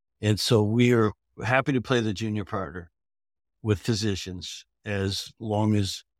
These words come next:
they're needed. And then at some point, again, the power's gotta go back in the hands of the person.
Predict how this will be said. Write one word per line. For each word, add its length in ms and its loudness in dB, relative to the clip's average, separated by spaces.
they're 200 2
needed. 420 4
And 200 2
then 180 2
at 220 -2
some 240 0
point, 400 2
again, 300 0
the 80 -2
power's 440 0
gotta 220 -2
go 120 -6
back 280 -8
in 60 -8
the 100 -6
hands 220 -6
of 80 -14
the 80 -18
person. 460 -10